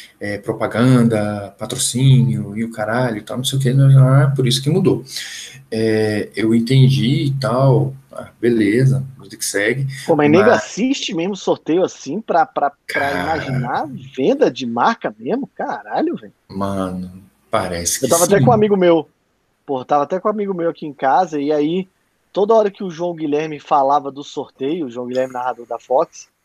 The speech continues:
Speaker 2: é, ele falava assim, próximo, eu falei, o sorteio, não sei o quê, e eu tava confundindo se ele falava terça ou sexta,
Speaker 1: Uhum.
Speaker 2: amanhã ou terça que vem, e é na terça que vem, não é?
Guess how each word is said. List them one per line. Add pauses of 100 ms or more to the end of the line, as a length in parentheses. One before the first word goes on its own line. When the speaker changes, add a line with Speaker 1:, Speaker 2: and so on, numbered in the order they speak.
(520)
Speaker 2:
é,
ele
falava
assim,
próximo,
eu
falei,
o
sorteio,
não
sei
o
quê,
e
eu
tava
confundindo
se
ele
falava (160)
terça
ou
sexta, (440)
Speaker 1:
Uhum.
Speaker 2:
amanhã
ou
terça
que
vem,
e
é
na
terça
que
vem,
não
é?